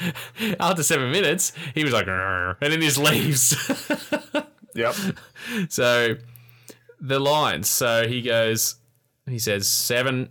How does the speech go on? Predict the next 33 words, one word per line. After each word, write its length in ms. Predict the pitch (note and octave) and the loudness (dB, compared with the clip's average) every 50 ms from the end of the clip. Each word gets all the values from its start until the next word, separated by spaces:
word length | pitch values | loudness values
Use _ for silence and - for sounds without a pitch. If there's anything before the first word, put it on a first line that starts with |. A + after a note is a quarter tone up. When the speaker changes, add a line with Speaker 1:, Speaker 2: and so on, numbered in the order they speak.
| - - | -10 -10
Speaker 1:
seven 460 | - - - C3 C3+ C#3+ D3+ C#3+ C3 | -6 -2 0 0 2 2 0 0 0
minutes. 560 | B2+ C3 C#3+ E3 F3+ - - - - - - _ _ _ - - - - - _ _ | 0 0 0 -2 -2 -2 -2 -2 -2 -4 -8 _ _ _ -20 -20 -20 -20 -20 _ _
Seven 400 | C3 - - C3 C#3 C#3+ C#3+ C3+ | -4 0 2 2 2 2 2 0
minutes 360 | C3 C3 C3+ C#3+ C#3+ C#3 - - | 0 0 0 -2 -2 -2 -2 -2
is 100 | A2+ B2 | 0 2
all 300 | B2+ C3 C3+ C#3 C#3 C3+ | 4 4 4 4 4 2
I 80 | C3 | 2
can 180 | C3 - C3 A#2+ | 0 0 -2 -2
spare 300 | - - C3 C3 C#3+ D3+ | 0 0 2 2 2 2
to 80 | D3+ | 0
play 240 | - - D3 B2+ A2+ | 0 0 2 2 2
with 180 | G#2 G2+ F#2+ - | 2 0 -2 -4
you. 280 | G#2+ G#2 B2+ E3+ F3+ - - - - - _ - | -4 -2 -2 -2 -4 -6 -10 -20 -20 -20 _ -10
Speaker 2:
Play 220 | - G#2 G2+ G2+ G2+ | -6 -4 -4 -2 -2
with 180 | G2+ G2+ F#2+ | -2 -4 -4
you. 280 | G#2 G#2 G#2+ A2+ C3 - - | -4 -2 -2 -2 -4 -2 0
Speaker 1:
Here 200 | C3 D3 E3 F#3 | 2 4 4 6
I 140 | G3 F#3+ | 4 4
am 320 | E3+ D3+ C3+ C3 C#3 E3 E3+ | 4 4 4 4 2 2 2
offering 560 | D3 D#3+ D#3 - F3+ E3 E3 E3 E3 D#3 D3+ | 2 2 2 0 0 0 0 0 0 0 0
my, 180 | C#3 C3 A#2+ - - - | 0 -2 -2 -4 -6 -2
offering 380 | - E3 E3+ - G3+ G3+ F#3+ F3+ | 0 0 0 2 0 0 0 0
you 160 | D#3 C3+ C#3 C#3+ | 0 -2 0 0
my 140 | C#3 B2+ | 2 0
precious 420 | B2 - - D3+ D3+ - F3+ - - | 0 0 0 -2 0 0 -2 -2 -2
time, 400 | - D3 B2+ A2+ G#2 A2+ C#3+ D#3 | -2 0 0 2 2 2 0 0
and 140 | C3 C3 B2 | -2 -2 -2
you 80 | A#2+ | -2
waste 320 | A#2 B2 C3 C#3+ - - E3 | 0 0 0 0 0 -2 -4
it 80 | C3+ | -2
by 160 | B2 A#2 A2 | 0 0 2
running 320 | A2 A#2 C3 C#3+ D#3 D#3+ D#3+ | 2 2 0 0 0 0 0
around. 480 | D3+ C#3+ C3 B2 A2+ G#2+ G2+ G2+ - | 0 2 2 2 2 2 0 -2 -4